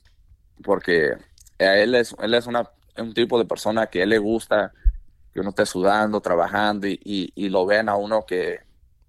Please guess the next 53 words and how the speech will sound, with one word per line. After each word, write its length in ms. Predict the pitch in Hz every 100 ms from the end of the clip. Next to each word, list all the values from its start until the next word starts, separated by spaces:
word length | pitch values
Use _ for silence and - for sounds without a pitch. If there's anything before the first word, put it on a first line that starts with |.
| -
como, 260 | 104 101
como 360 | 95 - 101 98
te 100 | 92
digo, 240 | 87 - - - _
yo 200 | - 110
trabajando 600 | 143 160 143 127 143 131
y 80 | 117
yo 100 | 120
sudando, 600 | - 127 123 135 143 160 _ _
lo 180 | 101 104
motiva 380 | 104 - 117 117
más 220 | 117 101
a 120 | 104
él 160 | 123 -
y 120 | 101
le, 100 | 95 -
y 120 | 104
le 120 | 95
da 140 | 92 101
más 220 | 107 107
ganas 320 | 101 104 95
de 60 | 92
trabajar. 440 | - 73 - - - _ _ _ _
Y 140 | - 104
parte 300 | 110 117 135
de 80 |
mi 120 | 123 113
trabajo 580 | 95 117 135 - 101 98 _ _ _ -
es 180 | 101 -
quitarme 460 | 101 101 104 113
ese 340 | 110 101 90 113
ego 360 | 120 143 - _ _ _
de 120 | 104 104
que 140 | 98
no, 240 | 113 127
no, 180 | 135 131
tú 140 | 123 117
tienes 240 | 127 131
que 60 | 110
estar 180 | 113
haciendo 260 | 117 117 120
los 120 | 113
trabajos 340 | 98 101 113 117
que 160 | 95
yo 100 | 101
estoy 220 | 107 117
haciendo, 440 | 110 - 107 107 107
el 100 | 98
ejercicio 380 | - - 107 113
que 100 | 98
yo 120 | 107
te 140 | 113
digo. 400 | 104 107 104 107